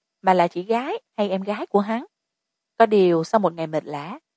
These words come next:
cảm giác tâm thần phân liệt quá lâu, cậu mơ màng chìm dần vào giấc ngủ.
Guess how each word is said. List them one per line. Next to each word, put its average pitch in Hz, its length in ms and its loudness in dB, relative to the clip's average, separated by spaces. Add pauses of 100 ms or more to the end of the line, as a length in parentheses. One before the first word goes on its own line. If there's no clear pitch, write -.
(260)
cảm 185 140 2
giác 262 240 2
tâm 269 140 4
thần 214 200 0
phân 214 200 0
liệt 185 180 0
quá 233 200 0
lâu, 247 280 4 (360)
cậu 190 140 8
mơ 208 220 2
màng 180 340 -4 (120)
chìm 170 140 0
dần 156 200 -2
vào 151 100 -2
giấc 185 220 -6
ngủ. 160 280 -6